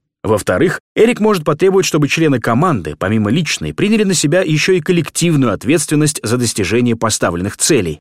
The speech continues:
Все они должны понимать, что как их успех, так и их поражение будут общими. В-третьих, нужно разработать более эффективную методику.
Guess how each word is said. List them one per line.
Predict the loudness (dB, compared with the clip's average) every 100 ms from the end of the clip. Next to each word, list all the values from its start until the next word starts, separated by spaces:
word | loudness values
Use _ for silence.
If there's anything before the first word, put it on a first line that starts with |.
| _ -4
Все | 2 4
они | 4
должны | 2 2 2 2
понимать, | 2 2 2 -2 -6 -10 -14 -12
что | -4 -2
как | -2 -2
их | -4 -4
успех, | -6 0 2 2 -2 -10 _
так | -8 -6
и |
их | -6
поражение | -2 -2 0 0 2 0
будут | 0 0 -2 -2 -2
общими. | 0 -2 -4 -6 -10 -18 _ _ _ _ _
В-третьих, | -12 -2 0 0 -2 -4 -14 _ _ _
нужно | 2 4 2
разработать | 2 2 2 0 -2
более | 2 2 2 0
эффективную | -4 -6 -2 0 2 2
методику. | 0 2 0 0 -8 -12